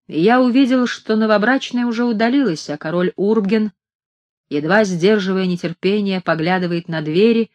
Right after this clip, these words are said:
в ожидании знака, чтобы последовать за нею на брачное ложе. Кресло рядом с моим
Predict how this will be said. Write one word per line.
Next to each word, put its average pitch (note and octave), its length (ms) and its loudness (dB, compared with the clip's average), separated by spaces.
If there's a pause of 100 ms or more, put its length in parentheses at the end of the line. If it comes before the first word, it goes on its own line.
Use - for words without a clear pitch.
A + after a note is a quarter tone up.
(360)
в D3+ 80 -4
ожидании F#3 500 0
знака, E3+ 480 -4
чтобы F3 340 -6
последовать F#3 800 -4
за E3 160 -4
нею E3 260 -4
на D#3+ 120 -4
брачное D3+ 580 -8
ложе. C3+ 400 -12 (1200)
Кресло F#3+ 640 0
рядом D#3+ 320 -4
с - 180 -14
моим E3 500 -4